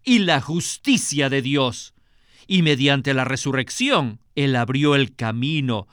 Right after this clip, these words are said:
para que nosotros tuviéramos nuevamente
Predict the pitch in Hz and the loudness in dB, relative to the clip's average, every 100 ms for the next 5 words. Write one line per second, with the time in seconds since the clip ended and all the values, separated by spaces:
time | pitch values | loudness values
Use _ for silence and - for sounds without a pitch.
0 | _ _ 131 131 127 147 135 120 - 277 | _ _ -4 -2 0 -2 -2 -2 0 0
1 | - 147 131 - - - 160 147 180 175 | 0 0 -2 -4 -10 -2 -2 0 0 0
2 | 160 151 - 160 170 180 226 254 240 220 | 0 0 -2 0 2 2 2 4 2 2
3 | 247 254 208 143 139 110 | 2 2 0 -2 -4 -4